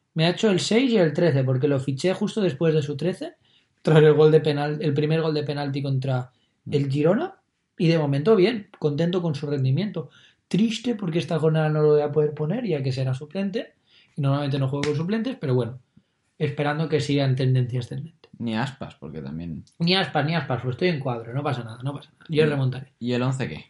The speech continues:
Speaker 1: Pues mira, el once del Atleti estará compuesto por Herrerín, defensa de cuatro con Capa, Núñez, Íñigo y Yuri,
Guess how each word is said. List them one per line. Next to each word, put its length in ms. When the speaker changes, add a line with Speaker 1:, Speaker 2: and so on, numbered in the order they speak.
Speaker 1:
Pues 160
mira, 180
el 80
once 220
del 140
Atleti 340
estará 300
compuesto 480
por 220
Herrerín, 560
defensa 400
de 120
cuatro 340
con 240
Capa, 500
Núñez, 600
Íñigo 560
y 160
Yuri, 360